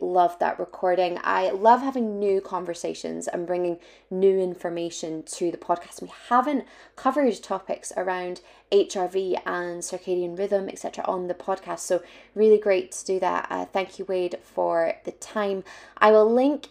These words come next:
his information in the show notes below. Go and listen to the, uh, podcast, The Entrepreneurial Athlete, and enjoy more of the content that they produce. If you found this valuable, chances are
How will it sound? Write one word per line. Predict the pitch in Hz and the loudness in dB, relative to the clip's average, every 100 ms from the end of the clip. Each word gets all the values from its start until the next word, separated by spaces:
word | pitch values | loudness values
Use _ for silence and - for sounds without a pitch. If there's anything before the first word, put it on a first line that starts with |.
| - | -20
his | - 247 233 220 196 - - - | -6 2 4 4 2 -6 -12 -4
information | 202 196 190 190 185 190 | -4 -4 -6 -6 -6 -8
in | |
the | 175 | -8
show | - 185 | -6 -6
notes | 180 180 | -6 -8
below. | - 185 185 - 180 | -6 -2 -2 -4 -4
Go | - 208 | 4 6
and | 220 220 | 6 2
listen | 202 - 196 | -4 -8 -10
to | - 185 175 170 - - - | -6 -4 -2 -4 -14 -18 -6
the, | 196 185 180 175 | -2 0 2 2
uh, | 175 - - - | 0 -6 -14 -6
podcast, | - 190 - 175 170 - - | 0 0 0 -4 -4 -8 -12
The | 190 | -8
Entrepreneurial | 160 180 - - 185 180 175 170 - | -6 -6 -10 -14 -10 -8 -4 -4 0
Athlete, | 165 180 - 180 165 - - - | 0 0 -2 -4 -6 -12 -20 -8
and | - 180 180 | -2 -2 -2
enjoy | 175 175 170 190 185 | -4 -6 -2 -2 -2
more | 185 175 | -2 -4
of | |
the | 175 | -6
content | - 180 175 175 170 | -6 -6 -6 -8 -10
that | - | -6
they | 175 | -8
produce. | - - 175 - | -8 -6 -6 -6
If | - | -12
you | 175 | -12
found | - 196 185 | -10 -8 -6
this | 175 | -6
valuable, | - 185 175 175 165 - - | -4 -4 -4 -4 -8 -10 -20
chances | - 175 170 175 180 | -14 -10 -8 -8 -4
are | 175 170 | -2 -4